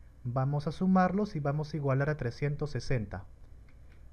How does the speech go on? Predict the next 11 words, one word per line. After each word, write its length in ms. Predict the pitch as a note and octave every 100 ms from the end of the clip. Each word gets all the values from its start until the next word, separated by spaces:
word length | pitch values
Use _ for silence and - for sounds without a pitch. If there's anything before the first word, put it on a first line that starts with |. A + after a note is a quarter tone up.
| -
Empezamos 500 | C#3+ D#3 D3+ G3 G3
de 100 | F#3
cualquiera, 440 | D#3+ D3 D3 B2+
a 20 |
ver, 160 | A#2+ C3
por 140 | B2
ejemplo, 480 | B2+ E3 D#3+ F3 D#3+
del 280 | D3 A#2+ -
setenta 600 | - - B2+ B2+ A#2+ B2
y 80 | B2
seis. 640 | - C#3+ A2 - - -